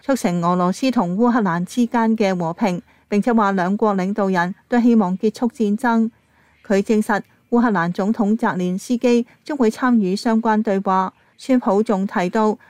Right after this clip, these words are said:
美國將會准許歐洲國家購買原本出售畀烏克蘭嘅武器。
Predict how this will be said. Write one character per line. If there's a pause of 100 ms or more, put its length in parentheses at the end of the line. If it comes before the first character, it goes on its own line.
美
國
將
會
准
許 (160)
歐
洲
國
家 (240)
購
買
原
本
出
售
畀
烏
克
蘭
嘅
武
器。